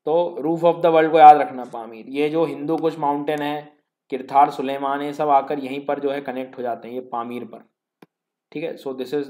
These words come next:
the Pamir, याद रखना, important है ये, ठीक है। So Suleiman, Kirdhar, अ, Hindu Kush, Pamir, इधर से ये अपना पूरा रीजन हो जाएगा। जी, आगे बढ़ते हैं, next one। आगे जैसे ही जाएंगे हम लोग,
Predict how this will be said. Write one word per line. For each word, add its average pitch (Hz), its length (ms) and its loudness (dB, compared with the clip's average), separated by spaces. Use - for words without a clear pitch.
the 131 160 -10
Pamir, 120 360 -6
याद 127 260 -2
रखना, 143 260 -10
important 120 500 -10
है 107 80 -18
ये, 107 60 -20
ठीक 151 100 -10
है। 170 240 -12
So 160 200 2
Suleiman, 160 540 -2
Kirdhar, 156 500 2
अ, 131 800 -6
Hindu 147 280 -8
Kush, 147 220 -4
Pamir, 143 680 -8
इधर 135 260 -6
से 143 180 -6
ये 143 100 0
अपना 139 360 -8
पूरा 131 160 -4
रीजन 127 240 -8
हो 127 80 -10
जाएगा। 127 380 -6
जी, 113 420 -14
आगे 139 220 0
बढ़ते 156 260 -2
हैं, 165 360 -10
next 143 320 -8
one। 156 200 -8
आगे 131 260 -2
जैसे 147 240 -2
ही 156 60 -4
जाएंगे 151 340 -4
हम 147 160 -4
लोग, - 260 -6